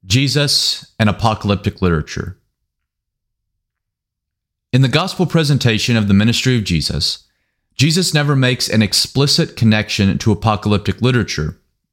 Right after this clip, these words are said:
with the one exception of Daniel. Most scholars agree that Daniel is the only apocalypse in the Hebrew Bible. Additionally,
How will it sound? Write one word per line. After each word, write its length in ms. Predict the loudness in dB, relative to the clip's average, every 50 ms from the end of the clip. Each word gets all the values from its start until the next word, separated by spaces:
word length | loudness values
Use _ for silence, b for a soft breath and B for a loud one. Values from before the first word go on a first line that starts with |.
| _ _ _ _ _ _ _ _ _ _ -2
with 160 | -2 0 2
the 100 | 2 2
one 240 | 2 2 2 2 0
exception 580 | 0 0 0 0 0 -2 -2 0 0 2 2
of 140 | 2 0 0
Daniel. 460 | 0 0 0 0 0 -2 -4 -6 -8 -12 _ _ _ _ _ _ _ _ _ _ _ _ _ _ _ _ _
Most 200 | 0 0 0 0
scholars 340 | 0 0 0 0 0 0 0
agree 360 | 0 2 2 2 2 2 2 2
that 200 | 0 0 0 0
Daniel 400 | 0 0 2 2 2 2 0 0
is 140 | 0 2 2
the 140 | 2 2 2
only 260 | 2 2 2 2 2
apocalypse 640 | 0 0 -2 -2 -2 -2 -2 0 0 0 0 0 0
in 80 | 2
the 60 | 2 2
Hebrew 280 | 2 2 2 2 2
Bible. 440 | 2 2 0 0 -2 -4 -8 -10 -12 _ _ _ _ _ _ _ _ _ _ _ _ _ _ _ _ -4 -2
Additionally, 760 | -2 0 0 -2 0 0 0 2 2 2 0 0 -2 -6